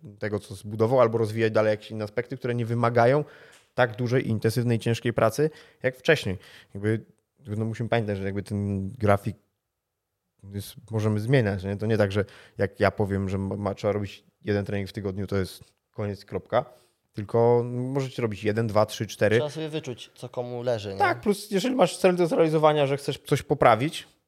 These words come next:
Speaker 1: pod, jakby tre-, do treningu na macie, tak, no, no, żeby było lepiej na sparingach, coś tam, coś tam, no to jak to wytrenujesz, to potem będziesz z tego korzystać, z tych, z tego, co wytrenowałeś, tak, z tego atrybutu.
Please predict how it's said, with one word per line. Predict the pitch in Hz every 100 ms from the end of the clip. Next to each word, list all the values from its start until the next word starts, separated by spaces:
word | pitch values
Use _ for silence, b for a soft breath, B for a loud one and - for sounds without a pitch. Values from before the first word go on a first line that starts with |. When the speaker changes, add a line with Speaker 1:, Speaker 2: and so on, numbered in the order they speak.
| _ _ _
Speaker 1:
pod, | 143 143 104 - _ _ _
jakby | - 98
tre-, | 107 - 117 - -
do | 160 131
treningu | 117 120 117 113
na | 110
macie, | 113 104 101 _ _ _ _ _
tak, | - 104 104
no, | 104
no, | 101 101
żeby | 101
było | 101 101
lepiej | 104 110
na |
sparingach, | 104 123 107
coś | 101 98
tam, | 92
coś | -
tam, | 98
no | 110
to | 131 -
jak | -
to | -
wytrenujesz, | 113 127 135 131 117 107 147 - _ _ _
to | -
potem | 104 131 127
będziesz | 123 127 -
z |
tego | 135 143
korzystać, | 156 151 151 - 101 - - _
z | _ -
tych, | 107 -
z | -
tego, | 113 110
co | 113
wytrenowałeś, | 113 113 117 107 98
tak, | 110 107
z | -
tego | 110
atrybutu. | 107 117 101 98